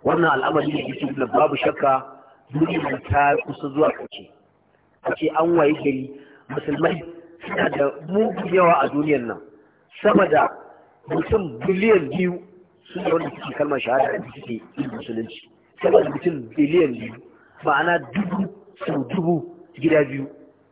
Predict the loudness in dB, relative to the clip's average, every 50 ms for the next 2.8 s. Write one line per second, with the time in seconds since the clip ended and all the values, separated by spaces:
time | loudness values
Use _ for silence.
0 | _ _ _ _ _ _ _ _ _ _ _ -10 -4 0 2 2 4 4 4 4
1 | 4 2 -2 -2 -2 -2 0 0 2 4 4 4 4 2 -2 -4 -4 -4 -2 -2
2 | -2 -2 -2 0 0 0 0 0 -2 -2 -2 -2 -2 -4 -8 -16